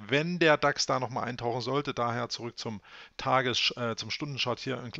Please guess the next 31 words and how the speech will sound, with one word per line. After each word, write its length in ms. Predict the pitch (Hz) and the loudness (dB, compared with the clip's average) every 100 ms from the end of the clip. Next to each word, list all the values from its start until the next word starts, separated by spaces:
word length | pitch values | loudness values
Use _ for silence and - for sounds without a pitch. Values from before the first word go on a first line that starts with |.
| - | -12
im 180 | 110 117 | -12 -8
Sinne 200 | 127 120 | -4 -4
der 80 | 113 | -2
klassischen 400 | 123 120 120 120 | -4 -4 -4 -6
Analyse, 500 | 117 120 160 147 - - - - | -6 -2 2 2 0 -6 -12 -2
sollte 340 | - 151 165 | 6 6 8
der 100 | 151 | 4
dax 260 | 147 - 156 | 4 2 2
hier 80 | |
nochmal 260 | 139 131 127 | 2 2 2
eintauchen, 500 | 147 135 127 165 151 | 0 2 4 4 4
dann 160 | 131 117 | 2 6
wäre 220 | 147 185 | 8 8
das 180 | 175 - | 6 6
hier 160 | 175 | 4
unter 200 | 165 156 | 2 0
Umständen 420 | 170 160 165 151 | 0 0 0 0
eine 80 | 143 | -2
Kaufmöglichkeit. 960 | - - 143 123 107 117 104 - 104 - - | 0 0 0 -2 -6 -6 -8 -6 -6 -8 -2
Aber, 420 | 135 147 156 127 | 6 10 10 6
jetzt 180 | 117 127 | 0 -4
kommt 160 | 170 151 | -4 0
das 160 | 127 | 0
Aber, 380 | 123 143 147 101 - - - 120 | 2 2 4 0 -4 -16 -12 -2
wir 100 | 123 | 2
haben 180 | 151 | 2
hier 120 | 147 131 | 0 -4
auf 140 | - | -4
Tagesbasis 880 | 123 139 143 - 131 139 147 151 - - - - | -2 0 0 -2 2 2 2 0 -2 -8 -20 -10
diesen 320 | 139 127 123 | -6 -6 -6
großen 580 | - 147 180 175 139 104 | -8 0 2 2 -2 -6